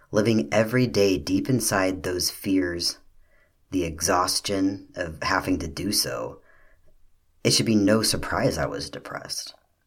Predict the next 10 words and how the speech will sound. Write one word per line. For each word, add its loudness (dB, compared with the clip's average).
My -2
therapist 0
called 0
it -6
courage. -6
Moving 4
forward 0
in 4
the -8
depression, -4